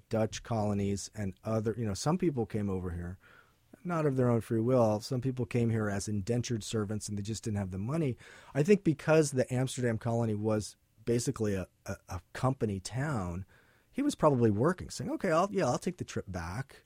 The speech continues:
You know, I'll bring the stuff back and then I'll come get a wife and I'll come on back." So people were kind of doing that back and forth thing a little bit more. But he obviously wanted to stay and make a go of it, you know. And life was hard. Life was really, really hard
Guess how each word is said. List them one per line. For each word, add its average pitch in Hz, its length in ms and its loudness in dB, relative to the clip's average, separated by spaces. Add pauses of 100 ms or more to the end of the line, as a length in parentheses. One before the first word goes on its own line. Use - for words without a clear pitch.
You 139 100 -2
know, 104 160 -2
I'll 120 80 -4
bring 110 280 -2
the 92 60 -6
stuff - 360 -4
back 95 220 -8
and 175 100 -6
then 175 60 -2
I'll 180 100 -2
come 175 200 -4 (260)
get - 100 -14
a 76 40 -10
wife 82 280 -10
and 143 80 -6
I'll 143 60 -4
come 175 180 -4
on 185 100 -2
back." 202 220 -4 (240)
So 147 100 0
people 165 240 4
were 156 80 6
kind 139 220 4
of 113 180 2
doing 127 320 4
that 107 280 0 (260)
back 104 240 -2
and 101 120 -4
forth 110 280 -6
thing 98 220 -6
a 95 40 -4
little 98 200 -4
bit 92 180 -8
more. 113 500 -4 (520)
But 113 360 2
he 135 220 4
obviously 127 460 4
wanted 113 300 2
to 107 60 -4
stay 120 600 -4
and 104 100 -2
make 107 180 0
a - 40 -6
go 98 260 -4
of 107 160 -4
it, 80 180 -14 (220)
you 110 140 -6
know. 92 340 -6 (600)
And 127 160 0
life - 240 -12
was 147 160 -8
hard. 117 840 -8
Life 160 220 -8
was 127 180 -8
really, 147 600 -4
really 147 340 -2
hard 139 560 -6